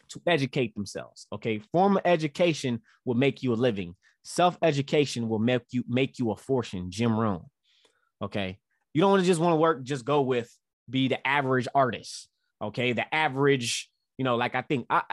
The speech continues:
I, just being an artist is just dead in today's age, actually. So you gotta learn some, just some skills and everything like that. Not just be an artist, be an arch-,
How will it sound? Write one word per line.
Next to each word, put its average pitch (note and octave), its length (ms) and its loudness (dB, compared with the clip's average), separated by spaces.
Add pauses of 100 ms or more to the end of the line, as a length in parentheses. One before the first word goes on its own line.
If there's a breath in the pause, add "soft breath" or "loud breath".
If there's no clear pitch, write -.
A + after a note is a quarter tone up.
(100)
I, F#3+ 140 0
just F3+ 240 2
being G#3 140 6
an F3 60 2
artist D3+ 280 2
is B2 80 -10
just A#2 180 -8
dead A#2 180 -2
in G#2 60 -6
today's G#2+ 380 -4
age, G#2 200 -4
actually. F#2+ 440 -10
So - 160 -12
you C3+ 40 -10
gotta C#3 200 2
learn C3 160 0
some, - 160 -12
just A#2 160 -6
some G#2+ 80 -10
skills A#2+ 360 -6
and A2 120 -6
everything A2 280 -8
like A2 280 -8
that. A#2 180 -4
Not B2+ 180 -2
just A#2 200 -6
be G#2 140 -4
an - 80 -10
artist, - 460 -10
be C3 120 0
an - 100 -2
arch-, C3 260 -2